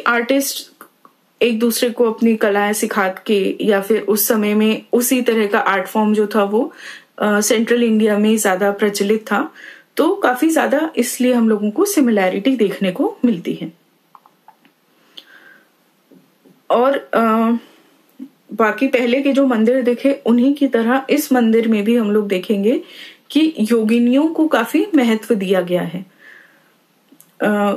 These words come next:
काफी अलग-अलग मुद्राओं में नृत्य करते हुए या श्रृंगार करते हुए हमें योगिनियां अलग-अलग तरह से दिखाई पड़ती हैं।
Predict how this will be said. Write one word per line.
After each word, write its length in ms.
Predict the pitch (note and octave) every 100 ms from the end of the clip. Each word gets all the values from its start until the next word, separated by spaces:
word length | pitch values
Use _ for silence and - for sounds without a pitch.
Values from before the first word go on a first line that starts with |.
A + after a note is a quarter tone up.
| -
काफी 340 | A#3+ G#3 C#4 C#4+
अलग-अलग 460 | A3+ A#3 A#3 A#3
मुद्राओं 440 | A#3 G#3+ G3+ G#3 G#3+
में 140 | A3
नृत्य 380 | A3 A3 A3+ A#3
करते 320 | G#3 G3+ G3+
हुए 320 | G#3+ G#3+ G3+
या 180 | G3+ G#3+
श्रृंगार 520 | G#3+ A3+ G#3 G3 G3+
करते 340 | G#3 G#3 G3+ G#3+
हुए 160 | A3
हमें 260 | A3 G#3 G#3+
योगिनियां 580 | A3 F#3 F#3 G3 A#3 C4+
अलग-अलग 580 | G#3 F#3+ F#3+ F#3+ G#3+
तरह 240 | - G3 F#3
से 300 | F3 C#4 - - - - -
दिखाई 340 | A3 A3 G#3
पड़ती 400 | G3 F3+ - G3
हैं। 240 | G3+ D4+